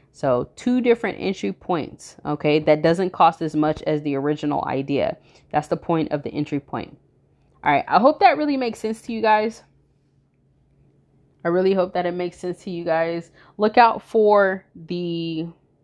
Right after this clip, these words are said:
idea, how to validate your idea quickly course. That's gonna be coming out really soon. I'm gonna be putting out a free mini course on how to va-, on how to validate your idea. And then I'm gonna come out with the real course so that way I can actually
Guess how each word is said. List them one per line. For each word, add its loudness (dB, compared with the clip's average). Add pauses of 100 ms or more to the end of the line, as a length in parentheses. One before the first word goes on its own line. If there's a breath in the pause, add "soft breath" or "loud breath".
(120)
idea, 2
how 6
to 4
validate 2
your -4
idea 0 (680)
quickly -4
course. 2
That's -2
gonna -2
be -4
coming -2
out 0
really -2
soon. -2
I'm -2
gonna 0
be -4
putting -4
out 2
a -4
free -4
mini 4
course 0 (760)
on 0
how 4
to 4
va-, 2
on 2
how 4
to 2
validate 2
your -4
idea. -2 (380)
And -6
then 2
I'm 0
gonna -2 (300)
come 0
out 2
with -10
the -10
real 0
course -4
so -12
that 0
way 2
I 4
can -10
actually -6